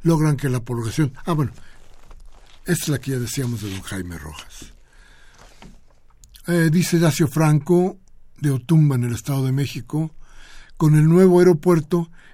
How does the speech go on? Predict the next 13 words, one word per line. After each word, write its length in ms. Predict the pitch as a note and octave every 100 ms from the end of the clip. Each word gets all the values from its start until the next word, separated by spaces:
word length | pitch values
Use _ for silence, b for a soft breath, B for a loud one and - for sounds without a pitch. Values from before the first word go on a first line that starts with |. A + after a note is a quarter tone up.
| b
están 360 | C3 - F3
avanzando 680 | E3 D3+ C3 - E3 D#3+ E3
los 200 | D#3 C3+ -
centros", 560 | D#3+ E3+ D#3+ E3+ F3+ E3+ - - - -
¿los 180 | C3+ -
qué? 160 | - -
¿Los 220 | C3+ -
cerros? 540 | D3+ D3+ G#3+ - - _ B B B B B B B B B B B
Tal 180 | - D3+
vez 200 | D3+ F3
sin 180 | - E3
un 120 | E3+
estudio 680 | D3+ - - E3+ D#3+ D3+ D#3+